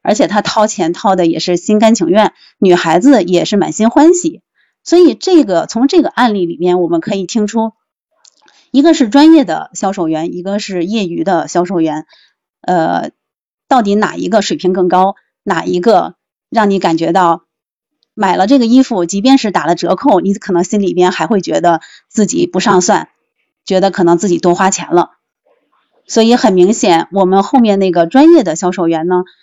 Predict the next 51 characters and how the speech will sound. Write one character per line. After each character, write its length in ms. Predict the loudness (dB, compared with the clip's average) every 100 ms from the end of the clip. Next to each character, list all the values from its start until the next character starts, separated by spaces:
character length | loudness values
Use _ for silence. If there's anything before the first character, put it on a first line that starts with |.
| _
他 240 | -6 0 0
是 280 | 0 -4 -2
站 220 | -2 0
在 180 | 0 0
系 200 | 0 0
统 160 | 0
的 100 | -4
角 160 | -4 -4
度 120 | -4
上 180 | -2 -2
面， 200 | -2 -4 _ _ _
从 420 | -2 2 2 2 -4 _ _ 0
这 240 | 2 2
个 420 | 0 -2 -2 -6 _ _ _ _ _ _
顾 180 | 0 0
客 220 | 2 0
的 120 | 0
心 300 | 0 2 2
理 120 | 2
上， 140 | -2 -14 -14
层 220 | -6 -2
面 200 | -2 -2
去 180 | -4 -8
解 180 | -6 -4
决 120 | -4
了 120 | -4
这 80 | -4
个 80 | -4
问 200 | -4 -4
题， 240 | -4 -6 -6 -10
而 160 | -2 -2
不 200 | -2 -8
是 260 | -4 -6
跟 280 | -2 -2 -2
顾 160 | -2 -4
客 220 | -2 -4
直 260 | -4 -4 -2
接 340 | 2 2 2 _ _ 0
就 360 | 2 2 -2 _ _ _
讨 200 | -8 -6
价 160 | 0 0
还 240 | 0 0
价 160 | 2 2
这 100 | 2
件 160 | -2 -2
事 160 | -2
情 300 | -4 -4 -6 -8 _ -2
进 140 | 0
行 180 | 2 2
死 180 | 0 -6
磕。 340 | -2 -2 -2